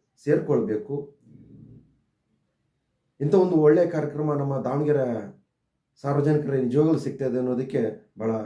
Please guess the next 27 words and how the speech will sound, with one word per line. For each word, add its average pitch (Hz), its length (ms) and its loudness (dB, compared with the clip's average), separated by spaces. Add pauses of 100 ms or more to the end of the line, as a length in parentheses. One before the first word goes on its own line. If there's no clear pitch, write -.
(140)
ನನಗೆ 123 560 0 (120)
ವೈಯಕ್ತಿಕವಾಗಿ 185 580 2
ಸಂತೋಷ 127 520 -4
ಇದೆ. 110 440 -6 (340)
ಯಾಕಂದ್ರೆ 156 440 2
ಇವತ್ತು 156 640 0 (220)
ನಮ್ಮ 131 160 -4
ದಾವಣಗೆರೆಯಲ್ಲಿ 151 500 2
ನೀವೇ 156 120 2
ನೋಡ್ತಿರ್ಬೋದು, 127 960 -2 (260)
ಬಹಳಷ್ಟು 165 580 0
ಒಂದು 151 120 -2
ಯುವ 143 220 4
ಪೀಳಿಗೆ 131 680 -2 (1300)
ಈ 135 120 0
ಎನ್ 143 160 6
ಡಿ 185 80 4
ಪಿ - 140 0
ಎಸ್ 131 160 2
ಅಂದ್ರೆ 131 260 0
ಏನು, 135 160 2 (920)
ಮಾದಕ 143 600 0
ದ್ರವ್ಯಗಳಿಗೆಲ್ಲ 143 800 2 (580)
ತುತ್ತಾಗ್ತಿದ್ದಾರೆ. 117 880 -4
ನಮಗೆ 127 180 -2
ಗೊತ್ತಾಗ್ತಾನೆ 151 560 0
ಇಲ್ಲ. 117 200 2